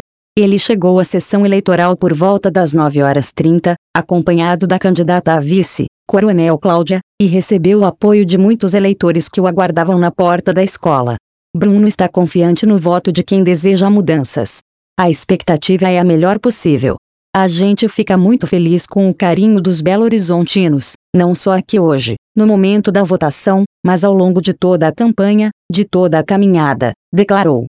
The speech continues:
O candidato também comentou sobre as pesquisas de véspera. Os institutos apontam o nosso crescimento, nos colocam em empate técnico. É importante lembrar que todos eles erraram a nossa votação para baixo no primeiro turno,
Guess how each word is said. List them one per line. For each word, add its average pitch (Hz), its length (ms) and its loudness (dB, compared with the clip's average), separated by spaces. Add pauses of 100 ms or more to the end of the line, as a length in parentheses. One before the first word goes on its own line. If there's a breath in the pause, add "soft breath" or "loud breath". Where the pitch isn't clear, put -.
(320)
O 196 60 0
candidato 180 560 0
também 180 400 0
comentou 185 480 0
sobre 180 260 -2
as 165 100 -4
pesquisas 175 680 -2
de 175 80 0
véspera. 151 560 0 (380)
Os 180 120 -2
institutos 175 720 -2
apontam 190 480 0
o 180 80 2
nosso 160 300 0
crescimento, 165 760 0 (220)
nos 185 180 0
colocam 180 560 0
em 185 140 2
empate 175 420 -2
técnico. 139 540 -2 (400)
É 196 40 2
importante 214 640 0
lembrar 170 440 0
que - 100 -4
todos 220 420 0
eles 175 320 0
erraram 165 440 0
a 165 60 0
nossa 165 280 -2
votação 185 580 -2
para 180 200 -2
baixo 180 360 0
no 180 120 0
primeiro 180 500 0
turno, 165 380 0